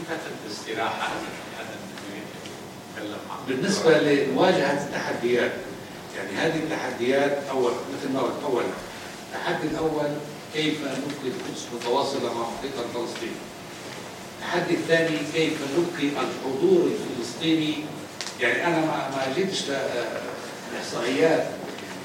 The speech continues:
Speaker 2: يعني ما، ما يخيف الإسرائيليين إلا قصة الديموغرافيا، هل هي خطر أو غير خطر؟ بيعتمد بيه كيف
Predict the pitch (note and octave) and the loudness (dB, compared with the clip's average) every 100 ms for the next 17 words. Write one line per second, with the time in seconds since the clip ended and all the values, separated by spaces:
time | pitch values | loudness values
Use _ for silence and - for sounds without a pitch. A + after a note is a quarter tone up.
0 | - A#2+ A#2+ C3 B2+ C3 C3 B2+ B2 A#2+ | -2 2 2 4 4 2 0 0 0 0
1 | G#3+ A3 F#3 D3+ D#3 - C3+ C3+ C3 A#2 | 0 0 0 0 4 4 4 4 4 2
2 | - - A3+ F#3 F#3 F3+ D#3+ D#3+ C#3 D#3+ | 0 -4 -4 0 2 2 2 -2 -2 0
3 | D#3 D3+ F3 - C3+ - C3 B2+ B2+ C#3+ | 2 6 6 6 4 2 2 0 2 2
4 | C3+ - - - E3 - - - C3+ B2+ | 2 0 -2 0 2 2 2 0 -2 -2
5 | A#2+ D3+ D#3+ E3 D#3+ E3 - - - - | 0 4 4 4 4 4 2 -2 -8 -8
6 | - A3 G#3+ A3 G3 G3+ G#3 G#3 - G#3+ | 2 4 4 4 2 0 0 0 0 0